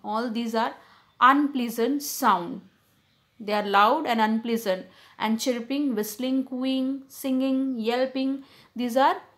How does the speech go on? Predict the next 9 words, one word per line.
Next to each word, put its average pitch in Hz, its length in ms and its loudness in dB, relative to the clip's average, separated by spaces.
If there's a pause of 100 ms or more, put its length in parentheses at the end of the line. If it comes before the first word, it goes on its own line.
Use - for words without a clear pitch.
(840)
a 220 200 0
low 262 420 4
volume 247 460 2
sound, 277 480 2
or 220 360 2
this 233 200 -6
is 240 220 -6
a 214 460 2 (360)
soft - 800 2